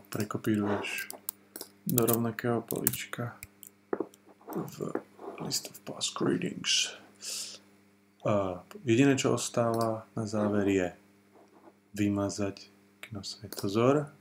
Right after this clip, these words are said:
takto jednoducho, aktualizovať,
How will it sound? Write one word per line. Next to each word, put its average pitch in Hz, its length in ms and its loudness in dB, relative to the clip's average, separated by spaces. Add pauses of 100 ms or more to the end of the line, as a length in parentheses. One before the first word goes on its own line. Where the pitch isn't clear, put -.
(640)
takto - 200 -20 (100)
jednoducho, 113 420 -2 (1200)
aktualizovať, 95 1040 0